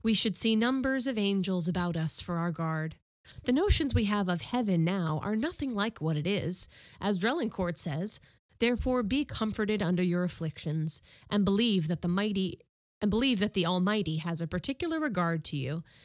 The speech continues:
and that your afflictions are marks of God's favor. And when they have done the business they are sent for,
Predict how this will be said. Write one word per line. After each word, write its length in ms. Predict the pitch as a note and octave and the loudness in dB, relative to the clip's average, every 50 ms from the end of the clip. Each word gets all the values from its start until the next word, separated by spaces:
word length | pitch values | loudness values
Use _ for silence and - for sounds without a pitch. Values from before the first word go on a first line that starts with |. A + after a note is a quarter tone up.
| - - - | -20 -8 -2
and 120 | G3+ G3+ | 0 2
that 120 | G3+ - - | 2 2 2
your 180 | G3+ G3 G3 | 2 2 2
afflictions 600 | G3+ F3+ - - C#4 C4+ - - C#4+ C#4 C#4 C4 | 2 0 0 -2 -2 0 0 0 0 0 0 -2
are 160 | - - G3 F#3 | 0 0 2 2
marks 380 | F#3 F#3 G3 G#3+ G#3+ - - | 2 2 2 0 -2 -2 -2
of 140 | F#3+ D#3+ E3 | -4 -4 -2
God's 400 | - F3 F3 F#3 F#3 E3 - - | -2 -2 -2 -2 -2 -2 -2 -2
favor. 460 | - F3 E3 D#3+ - D#3 D3+ D#3+ D#3 - _ _ _ - - - - - - | 0 -2 -2 -2 -4 -4 -6 -6 -8 -10 _ _ _ -20 -20 -20 -20 -8 -2
And 120 | G#3+ G#3+ G#3 | 0 2 4
when 120 | G#3+ G#3+ | 4 4
they 120 | G#3 G#3+ G#3 | 4 4 4
have 160 | G3+ G#3 F#3+ | 4 4 4
done 180 | G3 A3+ B3 B3+ | 4 4 4 2
the 80 | B3 A#3+ | 2 2
business 460 | G#3+ A#3 A#3 G#3+ - A3+ A3 - - | 2 2 2 2 2 2 2 2 0
they 160 | - G#3+ G#3+ | 0 0 0
are 100 | A3 G#3 | 2 2
sent 240 | - - C#4+ D4 - | 2 2 0 -2 -2
for, 360 | - - D#3+ D3+ F3 G3+ | -4 -4 -2 -2 -4 -6